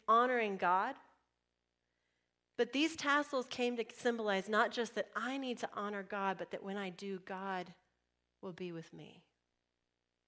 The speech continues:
So they came to symbolize, especially for leaders, a leader's power and authority as given by God. What does David cut off?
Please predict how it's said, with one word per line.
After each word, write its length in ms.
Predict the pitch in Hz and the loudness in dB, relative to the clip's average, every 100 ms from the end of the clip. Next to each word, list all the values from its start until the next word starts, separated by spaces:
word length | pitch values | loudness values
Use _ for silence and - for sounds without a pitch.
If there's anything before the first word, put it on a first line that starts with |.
| _ _ _ _ _ _ - | _ _ _ _ _ _ -12
So 180 | - 220 | -6 0
they 140 | 214 | 0
came 400 | 214 254 277 294 | -2 -6 -4 -4
to 100 | 247 | -6
symbolize, 880 | - 226 240 233 185 170 170 175 190 | -2 -2 -2 -2 0 0 0 -4 -6
especially 520 | 185 202 208 - 190 | -6 -6 -4 -6 -8
for 220 | - 175 | -8 -10
leaders, 560 | 170 220 214 180 185 190 | -6 -6 -4 -4 -6 -8
a 80 | 185 | -8
leader's 500 | 185 202 196 190 - _ | -6 -4 -4 -6 -12 _
power 440 | - 202 214 247 | -10 -6 -4 -4
and 160 | 240 226 | -6 -8
authority 640 | 220 185 180 175 180 190 _ _ _ _ _ | -8 -6 -6 -6 -8 -12 _ _ _ _ _
as 160 | 180 175 | -8 -8
given 400 | 170 180 202 196 | -10 -8 -8 -10
by 160 | 190 185 | -10 -10
God. 400 | - - - - _ _ _ _ _ _ _ _ _ _ _ _ _ _ _ _ _ _ _ _ _ _ _ _ _ _ - | -12 -14 -16 -20 _ _ _ _ _ _ _ _ _ _ _ _ _ _ _ _ _ _ _ _ _ _ _ _ _ _ -18
What 320 | 175 180 190 | -10 -10 -8
does 180 | 196 - | -10 -8
David 380 | 185 185 185 | -8 -8 -12
cut 220 | - 185 180 | -12 -10 -8
off? 400 | 180 220 - | -10 -14 -20